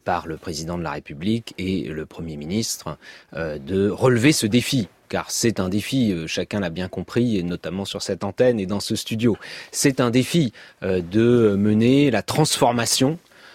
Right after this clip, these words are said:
euh, écologique de la France, comme nous menons la transformation de l'économie, euh, de la santé, de l'éducation. Euh, je, je le dis aussi, euh, parce que vous l'avez, euh, cité, euh, moi, c-, l'écologie est à la, au fondement de mon engagement.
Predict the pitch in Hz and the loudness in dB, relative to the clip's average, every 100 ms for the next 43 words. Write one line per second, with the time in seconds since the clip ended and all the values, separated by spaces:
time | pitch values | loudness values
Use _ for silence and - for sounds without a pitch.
0 | _ 98 98 - 123 127 117 98 127 143 | _ -2 0 2 2 4 4 4 2 4
1 | 110 101 - 117 - - 117 110 101 107 | 2 2 0 0 2 2 2 4 2 2
2 | 107 107 117 135 123 98 110 - 104 101 | 4 4 4 4 4 0 -4 -2 -2 -2
3 | - 110 113 101 - 101 98 101 117 123 | 0 0 2 0 0 0 0 2 2 2
4 | 120 98 - - - 95 95 - 101 - | 2 0 -4 -14 -8 -4 -2 0 -2 2
5 | 127 117 104 104 107 98 - 76 _ - | 4 4 2 2 2 0 0 -10 _ -20
6 | - - - 90 87 82 76 87 - 110 | -20 -20 -10 -4 -2 -2 -4 -2 2 2
7 | 113 123 139 139 156 135 - 165 185 185 | 4 4 4 4 4 6 4 4 6 8
8 | 131 113 107 107 104 - - 95 - - | 8 6 4 4 0 -4 -4 -4 -2 0
9 | 104 101 98 92 104 98 95 101 98 92 | 2 4 2 0 -2 0 0 0 0 0
10 | - 120 - 208 139 - - - - 90 | 0 0 4 6 4 0 -20 -18 -8 -4
11 | 95 110 123 123 - - 110 104 117 117 | 0 2 2 2 -2 -2 -2 2 2 4
12 | 147 120 - 104 101 98 95 98 107 - | 4 4 2 0 2 0 -2 -2 -2 2
13 | 139 143 139 127 123 127 117 127 | 4 4 4 2 4 4 4 2